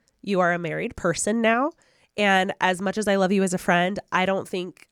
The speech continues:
I feel comfortable moving forward with our snaps. Like,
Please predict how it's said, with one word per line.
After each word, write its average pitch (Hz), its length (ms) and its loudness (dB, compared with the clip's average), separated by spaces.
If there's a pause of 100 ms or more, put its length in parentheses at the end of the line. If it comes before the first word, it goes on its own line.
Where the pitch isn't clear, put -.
I 190 100 -2
feel 190 160 -2
comfortable 175 720 -4
moving 170 320 -4
forward 156 500 -2 (680)
with 185 240 -2
our 165 120 2
snaps. - 600 -6 (280)
Like, 160 200 -6